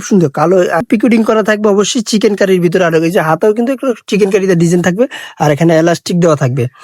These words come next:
আর প্রত্যেকটা ডিজাইন কিন্তু খুব সুন্দর। আর এগুলো সাইজ থাকবে বাইশ থেকে আটত্রিশ পর্যন্ত সাইজ। প্রাইস কিন্তু একবার অ্যাভেলেবেল,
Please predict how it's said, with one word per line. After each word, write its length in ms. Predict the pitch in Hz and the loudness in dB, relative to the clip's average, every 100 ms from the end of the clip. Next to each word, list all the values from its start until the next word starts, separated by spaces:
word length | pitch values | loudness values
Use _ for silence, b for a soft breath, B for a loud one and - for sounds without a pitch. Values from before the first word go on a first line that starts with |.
| B B B B - 143 | B B B B -4 -2
আর 120 | 147 143 | -2 -2
প্রত্যেকটা 380 | 226 - 214 233 196 | -2 -2 0 0 2
ডিজাইন 180 | 208 220 - | 2 2 2
কিন্তু 200 | 233 269 247 - | 0 2 0 0
খুব 100 | 247 196 | -2 0
সুন্দর। 220 | 214 202 196 | 2 2 2
আর 60 | 165 | 2
এগুলো 160 | 170 185 - | 2 0 2
সাইজ 140 | 190 185 | -2 0
থাকবে 180 | 196 214 185 | -2 0 2
বাইশ 180 | 185 - | 0 0
থেকে 180 | 214 220 277 b b b b - - | 0 0 0 b b b b -6 -4
আটত্রিশ 280 | 180 - 214 | -2 0 0
পর্যন্ত 180 | - 202 185 | 0 0 0
সাইজ। 140 | 220 240 - - | -2 -4 -8 -4
প্রাইস 220 | 190 208 - - | 0 0 -4 -2
কিন্তু 180 | 247 214 208 | 0 2 0
একবার 160 | 196 196 | 2 2
অ্যাভেলেবেল, 400 | 190 196 196 | 4 4 2